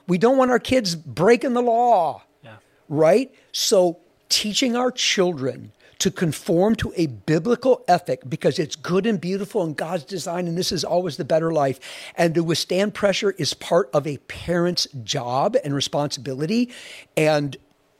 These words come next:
Speaker 1: we pray routinely that God will help parents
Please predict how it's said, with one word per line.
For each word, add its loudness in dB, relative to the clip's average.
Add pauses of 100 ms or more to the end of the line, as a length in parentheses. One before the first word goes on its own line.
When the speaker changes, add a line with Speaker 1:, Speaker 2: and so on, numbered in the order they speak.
(760)
Speaker 1:
we -2
pray 0
routinely -2 (480)
that 0
God 2
will -6
help -2
parents -8